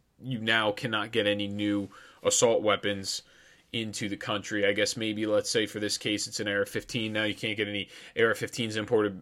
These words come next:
into the country. Now, if there's proprietary makers that are domestic around here, uh, which there are, I'm not sure exactly how that one's gonna go. I also read that Biden didn't want people to order them online, so essentially you have to go to a gun shop every single time you wanna buy one, which makes it, it deters people from going because the prices,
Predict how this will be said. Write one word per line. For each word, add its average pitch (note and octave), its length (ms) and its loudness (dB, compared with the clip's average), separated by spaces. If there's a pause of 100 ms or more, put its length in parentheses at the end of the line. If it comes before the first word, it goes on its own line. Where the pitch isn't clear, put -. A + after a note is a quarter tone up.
into A2 180 -8
the G#2 60 -8
country. A2+ 540 -4
Now, G#2 320 2
if G#2+ 120 -2
there's A2 200 -4
proprietary A2 840 2
makers G#2+ 380 -2
that G#2 120 4
are F#2+ 60 -2
domestic G#2 500 0
around A2+ 320 0
here, B2+ 360 6 (600)
uh, G#2 400 6
which A2 280 0
there G#2 220 4
are, A2 420 6 (840)
I'm C3 60 -2
not B2 120 4
sure C#3 120 2
exactly A#2 320 0
how G2 160 4
that A2 160 2
one's A#2 160 -6
gonna A#2 200 0
go. A#2 420 6 (280)
I G#2+ 60 2
also A#2+ 240 6
read A2+ 260 4
that A2 140 0
Biden A2 380 2
didn't G#2+ 200 -2
want G#2+ 180 -4
people G#2+ 240 -4
to G2+ 60 0
order G#2+ 200 0
them G2+ 180 -4
online, A2 460 0
so A2+ 140 -2
essentially A#2 420 -2
you A2 60 -4
have A#2 160 0
to B2 60 -6
go A#2 80 2
to G#2+ 120 0
a G#2 40 -4
gun A2+ 200 0
shop A2 260 2
every G#2+ 140 0
single A#2 200 -8
time A2+ 180 -4
you G#2 80 -4
wanna G#2 160 -4
buy A2+ 300 4
one, A#2+ 420 0
which G#2 140 -8
makes A2 240 -2
it, - 80 -4
it A2 120 -2
deters A#2+ 380 2
people A2+ 240 0
from G#2+ 160 -8
going A2+ 340 2
because G#2+ 240 -6
the - 80 -8
prices, A#2+ 580 2